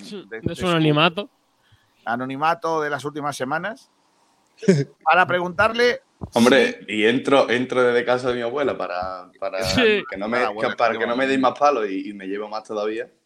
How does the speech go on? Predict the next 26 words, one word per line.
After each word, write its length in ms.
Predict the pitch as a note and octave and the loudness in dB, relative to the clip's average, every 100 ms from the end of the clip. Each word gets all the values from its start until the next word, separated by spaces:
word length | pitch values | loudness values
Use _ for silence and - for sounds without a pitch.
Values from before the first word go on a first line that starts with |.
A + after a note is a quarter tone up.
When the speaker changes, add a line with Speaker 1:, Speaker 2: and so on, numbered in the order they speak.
| _ | _
Speaker 2:
Vale. 300 | A2+ G#2+ F2 _ - | -8 -8 -10 _ -2
Speaker 3:
Claro. 260 | C#3+ A#2 D3 C#3+ C#3 B2+ - - | 2 2 2 -4 -8 -12 -4 2
Speaker 2:
Aguilar, 640 | F#3 F#3+ G#3+ A#3+ D3 F#2+ _ _ _ _ _ _ _ _ _ _ | 4 4 6 6 6 -2 _ _ _ _ _ _ _ _ _ _
¿es 500 | F#3 C4 E4 - - _ _ _ _ _ _ _ _ _ _ G#3 | 2 4 2 -4 -14 _ _ _ _ _ _ _ _ _ _ -6
expulsión 760 | G#3+ - G3 F#3 G3+ G3+ F#3 | -6 0 -2 0 -2 -2 0
lo 140 | F3+ | 0
de 220 | F3 D#3+ D#3+ | 2 0 0
Burgos 400 | G3+ A#3+ B3 F#3 | -2 -2 -4 -4
o 60 | A2 | -12
no? 180 | F2 _ _ _ _ _ _ _ _ _ _ _ _ - | -14 _ _ _ _ _ _ _ _ _ _ _ _ -4
Speaker 4:
Pues 600 | G#2 G#2 G2+ G2+ G2 F#2+ - - - | 2 4 6 4 2 -2 -12 -20 2
para 280 | G#2 G2+ G#2 | 4 6 4
mí, 280 | A#2+ D3+ | 2 2
yo, 400 | C#3 C3 C#3 - - | 2 2 2 -2 -10
mm, 300 | G2+ G2 G2 F#2+ - - _ | -10 -6 -6 -6 -10 -20 _
creo 180 | - G#2+ | -2 2
que 100 | A2+ | 2
está 240 | G#2+ - A#2 | 2 2 2
al 120 | A#2 | 2
límite, 320 | A#2+ C3 C#3+ | 0 2 2
pero 220 | C#3+ G#2 | 2 0
para 200 | G2+ G#2 | 2 0
mí 180 | G2+ B2+ | -2 -4
no 260 | A#2 G#2+ G2+ | -2 -2 -2
es 380 | F#2+ F#2+ F#2 - _ - | -2 -2 -4 -10 _ -12
roja. 320 | - A2 | -2 0